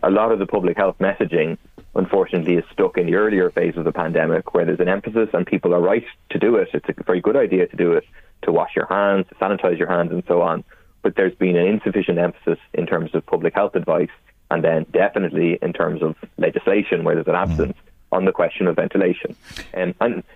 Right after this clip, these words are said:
Speaker 1: to be clear, I mean, hepa filters, for example, they aren't an alternative to opening the air. So it, like, our bill defines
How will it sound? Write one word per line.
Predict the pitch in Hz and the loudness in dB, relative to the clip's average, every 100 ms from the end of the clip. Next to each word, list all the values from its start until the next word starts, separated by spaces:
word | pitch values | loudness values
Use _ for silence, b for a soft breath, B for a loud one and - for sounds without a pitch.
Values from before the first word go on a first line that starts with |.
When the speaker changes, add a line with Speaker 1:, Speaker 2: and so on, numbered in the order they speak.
| - | -2
Speaker 1:
to | 147 | 0
be | |
clear, | 156 165 | 2 2
I | |
mean, | 147 131 b b b _ _ - - - - - | 2 -2 b b b _ _ -20 -20 -20 -8 -2
hepa | 147 180 | 0 2
filters, | 160 139 117 | 2 2 2
for | 117 | 0
example, | 104 104 101 92 | 2 0 0 0
they | 98 | 0
aren't | 110 135 | 2 2
an | 127 | 2
alternative | 110 101 - 120 123 101 90 87 - _ _ _ - | 0 -2 -2 0 2 2 0 0 -6 _ _ _ 0
to | 98 | 2
opening | 87 87 82 | 2 2 0
the | 80 | 2
air. | 80 78 - | 2 0 0
So | 104 | 0
it, | 104 | 2
like, | - - | 0 0
our | 98 117 | 0 2
bill | 98 104 95 | 2 2 2
defines | 90 - 90 87 85 | 0 0 0 0 -2